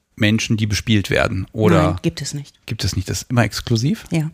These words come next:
Speaker 1: Ah.
Speaker 2: Maximal zwei. Schau, wenn du dir überlegst, ich gehe irgendwo hin und ich möchte was erleben und dann hörst du nebenbei noch, vielleicht kann es dich kicken, wenn du nebenbei so ein bisschen das Paddeln auf den Arsch klatschen hörst. Das kann dich eventuell beflügeln, das kann aber auch sein,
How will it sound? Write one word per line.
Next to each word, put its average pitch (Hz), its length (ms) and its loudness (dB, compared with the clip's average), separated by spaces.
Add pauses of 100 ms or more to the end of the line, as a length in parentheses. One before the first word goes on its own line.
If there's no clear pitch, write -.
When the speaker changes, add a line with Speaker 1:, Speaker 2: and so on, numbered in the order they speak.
(520)
Speaker 1:
Ah. - 340 -2
Speaker 2:
Maximal 180 480 0
zwei. 147 240 -10 (560)
Schau, 226 360 2 (540)
wenn 208 220 2
du 277 80 4
dir 233 180 0
überlegst, 226 480 2
ich - 140 -4
gehe 240 180 4
irgendwo 240 320 2
hin 180 440 0
und 175 160 2
ich 175 100 2
möchte 202 240 2
was 185 160 2
erleben 180 400 2
und 175 200 0
dann 180 120 4
hörst 175 220 2
du 190 40 2
nebenbei 170 460 2
noch, 165 300 -2 (100)
vielleicht 240 480 0 (140)
kann 262 240 2
es 294 160 2
dich - 320 -6
kicken, 220 440 2
wenn 190 140 2
du 185 60 2
nebenbei 175 580 2
so 165 100 -4
ein - 120 -4
bisschen - 240 -4
das - 120 -10
Paddeln 170 400 -2
auf - 100 -6
den - 120 -12
Arsch - 300 -4
klatschen 175 400 -2
hörst. 165 280 0 (320)
Das 196 140 2
kann 254 200 2
dich 233 120 -4
eventuell 190 460 0
beflügeln, 190 440 0
das 147 140 -2
kann 269 300 0
aber 143 260 0
auch 143 220 0
sein, 160 440 2